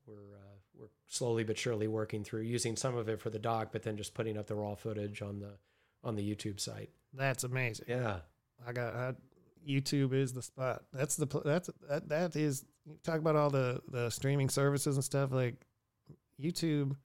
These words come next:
Speaker 2: if you take a deep dive into there and you find, you'll find your old,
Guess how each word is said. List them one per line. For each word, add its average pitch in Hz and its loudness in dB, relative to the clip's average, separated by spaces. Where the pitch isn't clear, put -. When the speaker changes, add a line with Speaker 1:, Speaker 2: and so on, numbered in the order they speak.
Speaker 2:
if 120 -4
you 156 2
take 156 2
a 131 2
deep 139 0
dive 123 2
into 127 0
there 127 2
and 113 -2
you 143 -10
find, 120 0
you'll 147 -6
find 143 0
your 117 2
old, 127 0